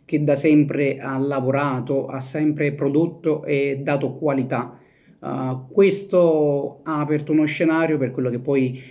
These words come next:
è il futuro non solo dei lavoratori della Whirlpool, ma per tutto il paese, per tutti gli italiani. Accordi firmati con il governo, garanzie, eh, dove c'erano anche incentivi da parte del paese per aiutare, ehm,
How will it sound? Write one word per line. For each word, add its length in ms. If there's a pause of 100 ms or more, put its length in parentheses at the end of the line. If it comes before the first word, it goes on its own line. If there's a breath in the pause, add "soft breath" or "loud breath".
(140 loud breath)
è 120
il 80
futuro 1080
non 220
solo 180
dei 100
lavoratori 400
della 160
Whirlpool, 420
ma 280 (360 loud breath)
per 300
tutto 440
il 100
paese, 440
per 160
tutti 220
gli 60
italiani. 640 (240 loud breath)
Accordi 540
firmati 560
con 160
il 80
governo, 680
garanzie, 1120
eh, 220
dove 760
c'erano 580
anche 420
incentivi 800
da 100
parte 240
del 140
paese 420
per 160
aiutare, 1000
ehm, 720